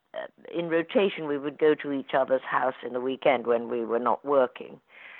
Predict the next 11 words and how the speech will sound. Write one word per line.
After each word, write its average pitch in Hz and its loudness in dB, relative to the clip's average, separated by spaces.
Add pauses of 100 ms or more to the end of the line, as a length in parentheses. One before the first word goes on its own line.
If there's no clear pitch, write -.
(320)
um, 147 2
and 139 -4
somebody 135 0
would 127 -8
cook. - -4 (640)
Um, 120 -6
some 131 2
w-, 131 -2
and 147 -10
Penny 147 -4
was 131 -6